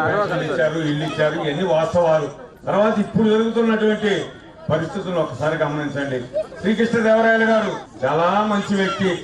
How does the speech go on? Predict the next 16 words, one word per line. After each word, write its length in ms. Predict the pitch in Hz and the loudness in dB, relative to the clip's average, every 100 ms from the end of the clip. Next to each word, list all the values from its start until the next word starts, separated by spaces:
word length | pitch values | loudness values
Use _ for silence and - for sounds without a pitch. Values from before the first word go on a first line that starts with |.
| - - | -10 -4
సరే, 140 | 165 175 | 0 2
ఆయన 120 | 180 165 | 0 0
లేనప్పుడైతే 500 | 196 220 208 208 208 202 | 0 0 0 0 2 0
ఆయన 120 | 190 185 | 0 -2
గురించి 220 | 196 196 | -2 -4
ఇంకా 160 | 185 208 214 | 0 2 2
బాగా 160 | 202 202 | 2 0
మాట్లాడతా, 360 | 190 196 185 190 | -2 -2 -2 -2
కానీ 140 | 190 185 | -2 -4
ఉంటే 160 | 185 208 180 | -2 -2 -2
కొంచెం 220 | 175 175 170 | 0 0 2
మొహం 180 | 170 185 170 | 0 2 2
అవుతుంది. 360 | 170 175 160 175 - - - - 254 285 | 0 -2 -2 -2 -2 -6 -8 -10 -8 -2
వరకపూడి 480 | 170 185 175 202 185 196 | 0 0 -2 -2 -2 0
సరికి 240 | 185 180 | 0 0
అనుమతులు 360 | 180 190 196 | 0 0 0